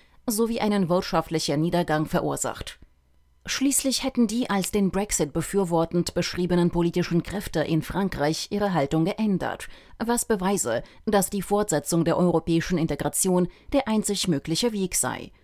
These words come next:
Die erste Behauptung stützt sich angeblich auf aktuelle Umfragen. Eine Zahl wird dabei besonders häufig zitiert. Laut einer vom Europäischen Rat für Auswärtige Beziehungen in Auftrag gegebenen Studie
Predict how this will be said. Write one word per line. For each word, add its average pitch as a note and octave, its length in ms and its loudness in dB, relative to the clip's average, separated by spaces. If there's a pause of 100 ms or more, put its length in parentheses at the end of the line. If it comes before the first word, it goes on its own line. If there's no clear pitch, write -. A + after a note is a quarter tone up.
(420)
Die A3+ 100 0
erste B3 380 0
Behauptung G#3 640 0
stützt - 320 -4
sich F3+ 200 -2
angeblich E3 640 -2
auf G3 220 0
aktuelle G3+ 480 0
Umfragen. C3+ 720 -2 (440)
Eine C4 260 2
Zahl G#3+ 360 0
wird - 240 -4
dabei E3 220 2
besonders E3 540 0
häufig D3+ 400 -2
zitiert. - 500 -6 (540)
Laut A3+ 340 4
einer C#3 320 0
vom F3+ 200 2
Europäischen F3 640 2
Rat E3 260 -2
für - 180 -2
Auswärtige E3 640 0
Beziehungen F3 600 0 (200)
in C4+ 180 4
Auftrag - 540 -2
gegebenen E3 460 0
Studie E3+ 480 -2